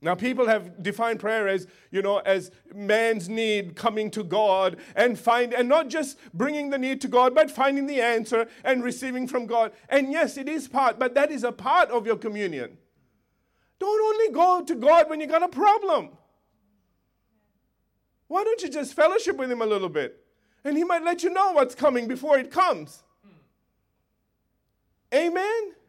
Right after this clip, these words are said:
See, this is the problem we have. You know, we're waiting for the fire to take place before we put it out. Why don't we just go to God first and the fire will never start? 'Cause God will say, "By the way," and you go, "Oh, okay,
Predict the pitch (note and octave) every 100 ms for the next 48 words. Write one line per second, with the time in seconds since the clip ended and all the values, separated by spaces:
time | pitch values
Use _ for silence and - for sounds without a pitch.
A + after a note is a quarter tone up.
0 | _ _ _ _ _ _ _ - D4+ E4+
1 | G#4+ G#4+ G3+ F3+ B3 B3+ A3+ F#3+ F#3+ E3+
2 | D#3 F#3+ A3 G#3+ G3+ A#3+ D4+ F4 A#3 F3+
3 | F3+ G3+ G#3 G#3 E3 F#3+ F3 F3 F3 E3+
4 | G3 F#3 D#3 F#3+ D#3+ F3+ D#3 - _ _
5 | _ A#3 E4 F4 D4+ A#3 G#3+ E3 F3 C4
6 | B3+ G3 G3+ F3 B3 A3+ - A3 G#3+ G#3+
7 | C4 C#4+ G#3 A3 C4+ A3 - D4 A#3+ -
8 | _ _ _ C#4+ C#4 C#4+ D#4+ C4+ - D4+
9 | B3 C4+ D#4+ C#4+ D4+ C4+ C4 C4 A#3+ C#4+
10 | D#4+ E3+ - C#4 - F#3